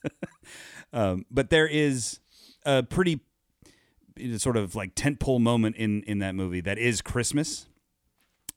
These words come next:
in which Judy Garland performs the song Have Yourself a Merry Little Christmas for the first time ever. Uh, it was written specifically for that movie, uh, by Hugh Martin and Ralph Blaine.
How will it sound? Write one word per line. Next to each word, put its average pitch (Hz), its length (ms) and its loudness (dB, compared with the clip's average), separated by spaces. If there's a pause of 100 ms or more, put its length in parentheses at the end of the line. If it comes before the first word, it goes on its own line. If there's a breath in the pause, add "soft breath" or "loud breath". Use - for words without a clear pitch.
(260)
in 120 140 2
which 117 460 2 (240 soft breath)
Judy 131 240 4
Garland 120 440 4
performs 110 520 0
the 104 100 -4
song 104 400 2
Have 110 220 -2
Yourself 110 280 0
a 104 40 -6
Merry 101 180 2
Little 95 160 -2
Christmas 117 440 -6 (220 soft breath)
for 113 120 -4
the 90 60 -6
first 110 220 -4
time 92 160 -4
ever. 107 300 -6 (920 soft breath)
Uh, 95 60 0
it 95 100 2
was 104 120 2
written 110 220 2
specifically 107 800 2
for 110 380 2
that 101 220 -2
movie, 113 500 0 (280)
uh, 87 240 0
by 80 540 -4 (320)
Hugh 127 200 2
Martin 107 380 2
and 90 160 -2
Ralph 90 220 -4 (180)
Blaine. 92 400 -2